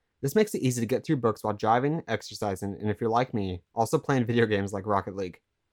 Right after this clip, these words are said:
Conclusion. Although your total output does not matter as much as your content's quality, it helps to balance the both of them. Writing is a skill, and one that is constantly developed over time.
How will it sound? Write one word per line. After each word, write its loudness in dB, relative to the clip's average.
Conclusion. 0
Although 6
your 4
total 2
output 2
does -6
not 2
matter 6
as -2
much 0
as -4
your -2
content's 0
quality, 0
it -2
helps 4
to 0
balance 2
the -10
both 2
of -8
them. -16
Writing 8
is 0
a -2
skill, -4
and -2
one 4
that 0
is -4
constantly -2
developed 0
over 0
time. -6